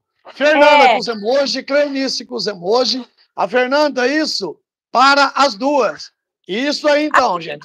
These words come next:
Speaker 1: Venceu as duas. A Jane do crochê e a Cantinho da Paz.
Speaker 2: A
Speaker 1: As
Speaker 2: Bruna
Speaker 1: duas
Speaker 2: vai
Speaker 1: venceram a pergunta.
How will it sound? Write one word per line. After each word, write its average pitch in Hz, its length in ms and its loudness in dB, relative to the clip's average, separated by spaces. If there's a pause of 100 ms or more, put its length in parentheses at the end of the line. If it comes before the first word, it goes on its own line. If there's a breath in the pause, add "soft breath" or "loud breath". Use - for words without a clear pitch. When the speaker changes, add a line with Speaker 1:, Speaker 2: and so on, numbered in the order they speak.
Speaker 1:
Venceu 262 760 -2
as 269 220 0
duas. 202 500 -4
A 208 360 0
Jane 294 480 -2
do 262 320 -6
crochê 226 640 0 (1500)
e 311 540 -4 (720)
a 262 100 0
Cantinho 285 360 -2
da 285 100 0
Paz. 196 540 -4 (680)
Speaker 2:
A 220 140 4
Speaker 1:
As - 80 2
Speaker 2:
Bruna 415 160 4
Speaker 1:
duas 466 200 4
Speaker 2:
vai 403 140 4
Speaker 1:
venceram 277 480 -2
a 240 80 -4
pergunta. 226 680 -4